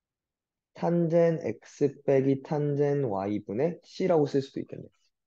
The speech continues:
오케이? 이 두 개는 기억해 줬으면 좋겠어. 알겠지? 오케이? 자, 말이 되게 거-, 마-, 뭔가 많았는데 복잡해 보이는데 졸라 간단해. 보여줄게.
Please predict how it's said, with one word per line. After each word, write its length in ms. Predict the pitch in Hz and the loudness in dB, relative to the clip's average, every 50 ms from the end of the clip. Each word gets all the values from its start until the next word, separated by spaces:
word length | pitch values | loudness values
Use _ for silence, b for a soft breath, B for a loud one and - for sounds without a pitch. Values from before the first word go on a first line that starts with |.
| _ _ _ _ _ _ _ _ _ _ _ _ _ _ _ _ _ _ _ _ _ _ _ _ _ _ _ | _ _ _ _ _ _ _ _ _ _ _ _ _ _ _ _ _ _ _ _ _ _ _ _ _ _ _
오케이? 220 | - 92 - 120 - - _ _ _ _ _ _ _ _ _ _ _ _ _ _ _ _ _ _ _ _ _ - | -10 -8 -6 -8 -8 -10 _ _ _ _ _ _ _ _ _ _ _ _ _ _ _ _ _ _ _ _ _ -6
이 160 | 143 156 151 151 | -2 -2 -2 -2
두 100 | - 120 | -4 -4
개는 280 | 110 120 107 95 87 - _ - 135 131 - - _ _ _ _ _ _ _ _ _ _ _ _ _ _ _ _ _ _ | -2 -2 -2 -2 -6 -10 _ -14 -14 -14 -16 -18 _ _ _ _ _ _ _ _ _ _ _ _ _ _ _ _ _ _
기억해 200 | - 139 120 - | 0 0 0 0
줬으면 160 | 113 101 92 - _ _ | -2 -6 -6 -10 _ _
좋겠어. 380 | _ _ _ - _ _ _ _ _ _ _ _ _ _ _ _ _ _ _ _ _ - | _ _ _ -20 _ _ _ _ _ _ _ _ _ _ _ _ _ _ _ _ _ -14
알겠지? 360 | 85 85 90 - - - - _ _ _ _ _ _ _ _ _ _ _ _ _ _ _ _ _ | -14 -14 -14 -16 -18 -20 -20 _ _ _ _ _ _ _ _ _ _ _ _ _ _ _ _ _
오케이? 180 | - - 117 117 - _ B B B B B B B _ | -14 -12 -12 -12 -12 _ B B B B B B B _
자, 280 | - 127 113 - - _ _ _ _ _ _ _ _ _ _ _ _ _ _ _ _ _ _ | -6 -6 -6 -6 -8 _ _ _ _ _ _ _ _ _ _ _ _ _ _ _ _ _ _
말이 320 | 175 165 170 190 220 214 | 4 6 8 8 8 8
되게 200 | 175 196 185 185 | 8 8 8 6
거-, 260 | - - 160 156 - - | 6 4 2 2 2 2
마-, 260 | 156 151 156 151 - 156 | 4 6 6 6 6 4
뭔가 240 | 147 151 165 170 - | 4 4 6 6 6
많았는데 640 | 139 123 135 156 160 147 127 117 131 123 110 - - | 6 4 2 2 0 0 0 0 -2 -2 -2 -4 -4
복잡해 400 | 139 131 - 175 170 - 165 143 | -4 0 2 4 4 4 4 4
보이는데 320 | 123 117 110 110 110 107 - | 4 2 0 0 -4 -4 -2
졸라 200 | - 151 110 - | 0 0 0 0
간단해. 560 | - - 131 139 139 156 139 113 101 107 - _ _ _ _ - | -2 -4 -2 0 2 2 2 0 -2 -6 -10 _ _ _ _ 2
보여줄게. 440 | 143 160 156 - - - - 92 | 4 4 4 4 0 -6 -12 -14